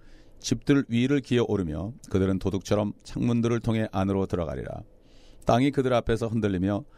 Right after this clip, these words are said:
하늘들이 떨고 해와 달이 어두워지며 별들이 그들의 빛을 거두리라.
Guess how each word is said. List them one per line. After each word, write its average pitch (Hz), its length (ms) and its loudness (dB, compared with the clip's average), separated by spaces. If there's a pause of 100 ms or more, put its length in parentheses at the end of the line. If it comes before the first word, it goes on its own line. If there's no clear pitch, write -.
(220)
하늘들이 117 560 0
떨고 113 480 0 (320)
해와 117 260 4
달이 117 220 2
어두워지며 98 640 -2 (140)
별들이 104 500 2 (120)
그들의 95 280 0
빛을 98 340 -2
거두리라. 87 480 -4